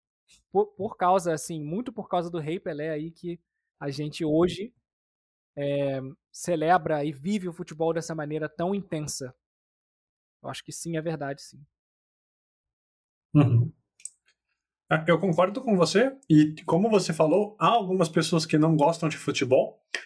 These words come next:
Speaker 2: mas acho que até as pessoas que não gostam de futebol, elas têm um conhecimento sobre futebol e sobre o que está acontecendo,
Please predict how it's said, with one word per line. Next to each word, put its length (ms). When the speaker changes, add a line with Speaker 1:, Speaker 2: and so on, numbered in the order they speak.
Speaker 2:
mas 240
acho 320
que 340
até 440
as 120
pessoas 380
que 160
não 240
gostam 360
de 100
futebol, 680
elas 300
têm 240
um 120
conhecimento 840
sobre 300
futebol 580
e 60
sobre 300
o 40
que 120
está 200
acontecendo, 720